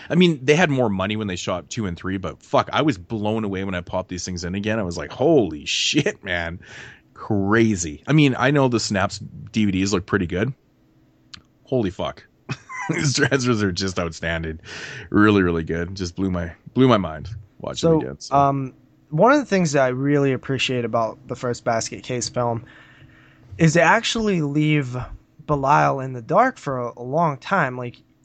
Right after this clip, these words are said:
Speaker 2: like, you, you, as an audience, if you didn't see the cover of the film and see, you know, know about it or see a trailer or anything, like, you wouldn't know exactly what the hell was in the basket because everybody keeps asking what's in the basket. He's like, "Oh, c-, clothes."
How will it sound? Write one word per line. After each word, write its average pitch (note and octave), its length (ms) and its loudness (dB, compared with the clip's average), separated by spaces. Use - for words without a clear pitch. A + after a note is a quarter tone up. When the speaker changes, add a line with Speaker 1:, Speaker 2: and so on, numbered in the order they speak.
Speaker 2:
like, C#3 180 -6
you, D#3+ 180 -2
you, C#3 680 -4
as E3 200 4
an D3+ 80 0
audience, D#3 420 2
if C3+ 140 -10
you C#3+ 80 -2
didn't B2+ 320 -4
see - 160 -4
the A#2 100 -6
cover C#3+ 280 0
of B2+ 80 -4
the A#2 60 -6
film F3 420 2
and B2+ 140 -4
see, B2 460 -6
you C3 120 -6
know, A2+ 300 -6
know C#3 300 2
about A#2 340 0
it A2+ 180 -4
or A2+ 160 -4
see B2+ 200 -6
a A#2+ 40 -6
trailer D3 320 2
or A#2+ 80 -2
anything, A#2+ 380 -6
like, A#2+ 160 -2
you F#3+ 140 2
wouldn't E3+ 220 4
know D#3+ 180 8
exactly C3+ 560 2
what B2+ 200 -4
the A#2 80 -8
hell A2+ 200 -4
was A2+ 240 -4
in D3 180 4
the A#2 80 -6
basket - 560 -10
because A2+ 260 -8
everybody A2 280 -6
keeps G#2+ 200 -8
asking A#2+ 360 -4
what's G#2 160 -14
in G#2+ 100 -16
the G#2 60 -12
basket. E3 460 4
He's G#2+ 140 -10
like, G#2 140 -10
"Oh, F3 200 0
c-, - 120 -20
clothes." A2 560 -10